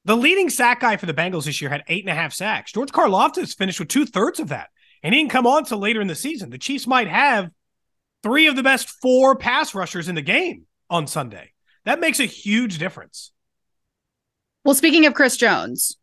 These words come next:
Speaker 2: do we care less about his postseason sacks if Frank is the one going off?
Speaker 1: Uh, y-, sure. You know, I, I think I might, <laughs> well, like, I care about the Chris Jones sacks, but I cared about him because I thought that was the only way they were gonna get him for a long time.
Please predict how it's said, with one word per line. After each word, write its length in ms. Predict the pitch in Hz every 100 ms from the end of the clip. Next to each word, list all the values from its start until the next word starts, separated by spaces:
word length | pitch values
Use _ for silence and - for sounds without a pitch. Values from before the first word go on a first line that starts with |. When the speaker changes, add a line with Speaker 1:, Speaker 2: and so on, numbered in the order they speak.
| _ _ -
Speaker 2:
do 100 | 220
we 100 | 277
care 460 | 302 269 262 - _
less 400 | - 208 202 220
about 300 | 254 233 226
his 180 | 233 202
postseason 480 | - 220 220 202 202
sacks 360 | 202 180 - -
if 140 | 202 -
Frank 340 | 190 185 -
is 180 | - 208
the 80 | 202
one 160 | 208 202
going 220 | 196 202
off? 340 | 208 233 - _ _ _ _ _ -
Speaker 1:
Uh, 220 | 143 139
y-, 120 | 143 _ 165
sure. 460 | - 165 170 - _ _ _ _ - 202
You 80 |
know, 120 | 254 262
I, 80 | 294
I 200 | 240 -
think 120 | 359
I 120 | 330
might, 300 | 254 233 233
<laughs> 40 |
well, 220 | 233 262 262
like, 200 | 208 -
I 80 | 220
care 220 | 247 311
about 180 | 214 -
the 80 |
Chris 180 | 170 180
Jones 240 | - 143 -
sacks, 240 | 165 143
but 120 | -
I 40 | 151
cared 240 | 147 285
about 220 | 302 190 160
him 60 |
because 240 | 156 156 156
I 80 |
thought 240 | 156 196 190
that 140 | 202
was 100 | 180
the 140 | 151 170
only 160 | 180
way 160 | 165 160
they 100 | 151
were 100 | 143
gonna 160 | 139
get 160 | 117 131
him 120 | 120
for 100 | 110
a 60 | 101
long 200 | 92 90
time. 280 | - -